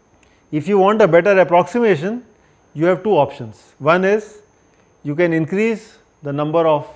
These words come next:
functions, okay, that is one way. The other is you can say, "No, I will keep the number of functions same, but I will choose better functions."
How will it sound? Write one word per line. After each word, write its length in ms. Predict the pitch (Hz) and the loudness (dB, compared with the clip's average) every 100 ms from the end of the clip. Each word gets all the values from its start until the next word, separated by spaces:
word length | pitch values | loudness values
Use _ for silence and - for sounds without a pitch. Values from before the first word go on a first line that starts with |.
| _ | _
functions, 400 | 139 131 120 98 _ _ _ _ _ - | -8 -8 -10 -20 _ _ _ _ _ -20
okay, 200 | 113 185 | -14 -6
that 180 | 147 139 | -4 -4
is 80 | 139 | -4
one 200 | 135 123 | -4 -4
way. 200 | 113 113 _ _ _ _ _ _ | -10 -14 _ _ _ _ _ _
The 120 | 139 156 | -2 2
other 260 | 185 226 | 4 6
is 240 | 214 214 180 | 6 4 -2
you 140 | 165 | -4
can 200 | 180 175 | -2 -4
say, 220 | - 196 | -2 -2
"No, 160 | 190 180 | 2 2
I 120 | 160 | 4
will 180 | 160 143 - | 0 -6 -6
keep 380 | 214 214 - | -6 -6 -6
the 100 | 170 | -2
number 300 | 151 160 170 170 | -2 0 0 0
of 120 | - | -2
functions 440 | 156 131 151 139 | -6 -6 -8 -4
same, 340 | 185 202 190 180 _ _ _ _ - | -2 -2 -4 -8 _ _ _ _ -10
but 160 | 143 151 | -2 2
I 140 | 156 | 2
will 180 | 165 151 | 2 -4
choose 280 | 180 185 143 | -4 -2 -2
better 280 | 143 147 | -2 -2
functions." 440 | 139 127 110 110 | -4 -10 -14 -20